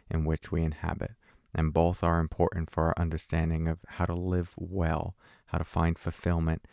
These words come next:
and how to create well-being and fulfillment for others. Hope this gives you something to think about on your journey.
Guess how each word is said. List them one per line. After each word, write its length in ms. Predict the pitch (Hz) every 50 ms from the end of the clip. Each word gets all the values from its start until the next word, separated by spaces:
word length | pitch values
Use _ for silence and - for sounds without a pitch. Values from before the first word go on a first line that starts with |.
| - - _ _
and 100 | - 80
how 100 | 85 85
to 100 | 80 82
create 520 | - - - - 90 90 98 110 113 - -
well-being 540 | 87 87 82 82 90 82 82 82 80 80 82
and 100 | 80 -
fulfillment 540 | - - - - 82 78 76 76 76 76
for 220 | - - - - -
others. 440 | 92 92 - - - - - - _ _ _ _ _ _ _ _ _ _ _ _ _ -
Hope 160 | - 117 -
this 160 | - 110 -
gives 200 | - - 101 92
you 60 | 98
something 380 | 95 - - 92 - - 92 90
to 80 | - 82
think 200 | - 90 85 -
about 220 | 82 82 85 82
on 160 | 85 85 80
your 100 | 82 82
journey. 420 | 78 - 82 80 80 80 82 85